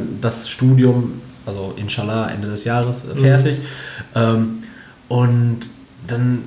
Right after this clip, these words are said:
Speaker 1: wo, wohin geht dann jetzt die Reise? So, ich mache mir natürlich super viele Gedanken. Oder wie sieht das, äh, wohnungstechnisch aus? Ne? Wo möchte ich wohnen? Wie möchte ich wohnen? Wie finanziert sich das alles? Äh, was möchte ich arbeiten? Wie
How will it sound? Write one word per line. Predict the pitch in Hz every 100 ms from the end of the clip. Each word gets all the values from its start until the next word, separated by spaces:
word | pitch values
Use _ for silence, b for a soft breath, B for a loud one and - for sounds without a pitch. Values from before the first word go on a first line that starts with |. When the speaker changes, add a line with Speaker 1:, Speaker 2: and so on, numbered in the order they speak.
| - 113 113 117
Speaker 1:
wo, | 139 135 123
wohin | 131 135
geht | 127 135
dann | 135
jetzt | 131 131
die | 127
Reise? | 113 120 131 123
So, | 117
ich | 113 - 101
mache | 110 123
mir |
natürlich | 113 127 107
super | 131 135 123
viele | 113 107
Gedanken. | 104 104 104 107
Oder | 107 107 101
wie |
sieht | 107 107
das, | 110 107 -
äh, | 98 104 98 110
wohnungstechnisch | 123 139 131 131 - 131 131 127
aus? | - 123 123
Ne? | 120 107
Wo | 113
möchte | 113 113 117
ich | - -
wohnen? | 117 120 131 127 110
Wie | 123
möchte | 123 123 -
ich | - 110
wohnen? | 113 110
Wie | 113
finanziert | - 117 110 - 131 131
sich | 131
das | 120 113
alles? | 120 117 117
Äh, | - - - - -
was | 101 123
möchte | 127 123
ich | - 120
arbeiten? | 127 139 135 131 131 131 127 104 104
Wie | 120 117